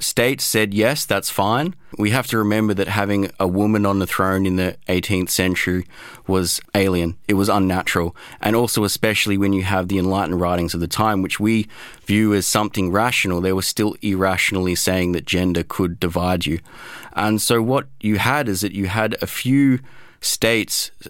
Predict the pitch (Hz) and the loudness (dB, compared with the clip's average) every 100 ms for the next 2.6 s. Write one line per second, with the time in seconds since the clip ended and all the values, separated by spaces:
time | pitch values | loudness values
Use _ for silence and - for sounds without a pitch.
0 | - 107 - 104 - 104 101 90 92 95 | -4 -4 0 0 0 -2 0 0 2 2
1 | 117 147 143 98 98 92 113 101 104 - | 2 0 -2 0 0 0 0 0 -2 -2
2 | 110 113 104 95 95 98 | -2 -2 -2 0 0 0